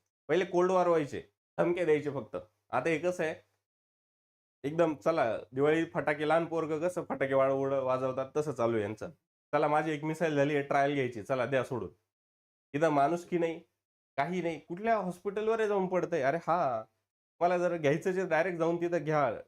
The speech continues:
सगळं सोडून द्या तिथं सगळं. पण तिथं किती, अ, नरसंहार होऊ राहिला याचा कोणीच विचार करत नाही. त्याच्यात आपले डोनाल्ड ट्रम्प तात्या नोबेल पारितोषिक भेटावं याच्यासाठी तिकडं, अ, सेटिंग लावून राहिले,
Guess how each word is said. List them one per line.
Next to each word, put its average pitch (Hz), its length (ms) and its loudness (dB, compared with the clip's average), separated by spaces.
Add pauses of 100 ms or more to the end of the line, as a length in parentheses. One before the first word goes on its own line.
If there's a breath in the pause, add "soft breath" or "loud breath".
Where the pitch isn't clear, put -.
(340)
सगळं 180 180 2
सोडून 170 320 0
द्या 139 100 2
तिथं 123 240 -8
सगळं. 95 180 -12 (800)
पण 127 100 -12
तिथं 175 160 0
किती, 190 320 0 (580)
अ, 117 100 2
नरसंहार 190 580 2
होऊ 165 160 2
राहिला 151 220 0
याचा 151 200 -6
कोणीच 175 320 0
विचार 147 240 0
करत 120 260 -4
नाही. 101 180 -6 (560)
त्याच्यात 175 200 -2 (100)
आपले 143 260 -2
डोनाल्ड 160 320 4
ट्रम्प 165 220 -2
तात्या 160 320 0 (760)
नोबेल 165 200 4
पारितोषिक 170 600 -2
भेटावं 151 280 2
याच्यासाठी 151 440 -2
तिकडं, 165 380 -4 (120)
अ, 120 360 2
सेटिंग 139 340 0
लावून 120 160 2
राहिले, 117 240 0